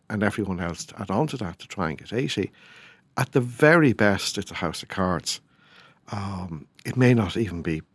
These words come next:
be possible at all. Now, if the larger of the two big party wins,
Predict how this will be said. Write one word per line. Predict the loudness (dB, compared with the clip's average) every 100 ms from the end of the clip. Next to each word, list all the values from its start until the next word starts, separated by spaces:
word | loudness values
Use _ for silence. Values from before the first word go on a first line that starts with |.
| _
be | -4
possible | -2 -4 -4 -8 -8
at | -2
all. | 0 0 -2 -8 -20 -6 2
Now, | 2
if | 4
the | 6
larger | 8 8 6 4
of | 2
the | -2
two | 0 2
big | 2 -2
party | -2 -4 -2 -4 -4
wins, | -4 -4 -6 -8